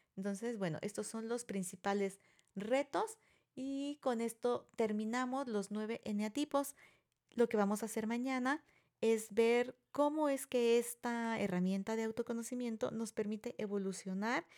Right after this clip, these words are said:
y no decir, "Ah, bueno, pues yo soy un número cuatro, así soy y tan tan, hasta aquí llegó mi historia". No, hay posibilidades en este, en este recurso tan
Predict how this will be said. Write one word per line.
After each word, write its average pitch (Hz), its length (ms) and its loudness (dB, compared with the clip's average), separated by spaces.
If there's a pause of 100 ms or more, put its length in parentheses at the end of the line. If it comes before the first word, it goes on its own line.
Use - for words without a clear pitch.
(180)
y 226 120 4
no 220 140 4
decir, 226 440 4
"Ah, 294 320 4
bueno, 254 380 4
pues 247 160 2
yo 269 80 2
soy 269 200 0
un 262 140 -2
número 247 320 0
cuatro, 294 400 2
así 240 240 -2
soy 339 380 8 (380)
y 226 140 -2
tan 202 280 4
tan, 180 280 2 (240)
hasta 190 240 -6
aquí 214 160 -6
llegó 202 240 4
mi 185 80 2
historia". - 440 -6
No, 185 240 2 (200)
hay 233 260 0 (140)
posibilidades 233 880 4 (240)
en 208 180 -2
este, 208 760 0 (500)
en 220 140 2
este 214 220 4
recurso 208 680 0 (240)
tan 202 500 0